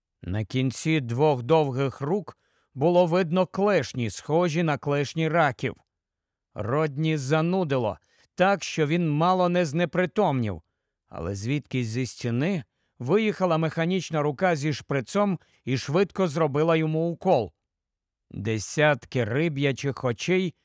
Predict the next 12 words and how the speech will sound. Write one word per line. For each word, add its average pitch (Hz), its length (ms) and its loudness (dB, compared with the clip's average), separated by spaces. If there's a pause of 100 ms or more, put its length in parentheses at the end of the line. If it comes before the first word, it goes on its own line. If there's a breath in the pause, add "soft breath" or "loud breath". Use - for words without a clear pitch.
(240)
наближалися 165 1000 2
до 156 140 4
його 151 280 4
ліжка 165 460 0
і 120 120 0
майже 151 440 0
нахилилися 156 840 0
над 143 200 -2
зляканим 156 600 2
Родом. 147 480 4 (1120)
Фіолетовий 123 880 0
став, 165 560 2